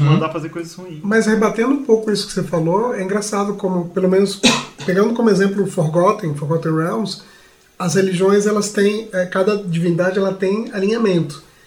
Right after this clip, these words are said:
Speaker 3: Então, é muito engraçado, porque as divi-, as divindades boas, realmente a igreja é boa. E
Speaker 2: É.
Speaker 3: todos os seguidores também, mas é porque é sistema.
Speaker 2: Mas isso é o que eu falei
Speaker 1: Sim.
Speaker 2: pra vocês
Speaker 3: Mas é uma
Speaker 2: antes.
Speaker 3: coisa
Speaker 2: Eu
Speaker 3: que
Speaker 2: acho,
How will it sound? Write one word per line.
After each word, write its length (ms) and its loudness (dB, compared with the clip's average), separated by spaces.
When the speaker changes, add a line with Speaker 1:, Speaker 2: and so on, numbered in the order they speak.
Speaker 3:
Então, 580 4
é 80 -2
muito 240 4
engraçado, 500 4
porque 280 -2
as 160 2
divi-, 360 -4
as 300 -2
divindades 520 0
boas, 720 2
realmente 520 4
a 80 0
igreja 500 6
é 80 0
boa. 500 4
E 80 0
Speaker 2:
É. 60 4
Speaker 3:
todos 160 10
os 80 4
seguidores 400 6
também, 280 6
mas 220 6
é 60 6
porque 260 2
é 60 8
sistema. 680 0
Speaker 2:
Mas 160 2
isso 140 -2
é 60 -4
o 20 -6
que 80 -8
eu 60 -8
falei 220 -2
Speaker 1:
Sim. 60 -6
Speaker 2:
pra 120 0
vocês 160 0
Speaker 3:
Mas 200 8
é 80 10
uma 120 8
Speaker 2:
antes. 80 2
Speaker 3:
coisa 200 8
Speaker 2:
Eu 60 8
Speaker 3:
que 60 6
Speaker 2:
acho, 120 6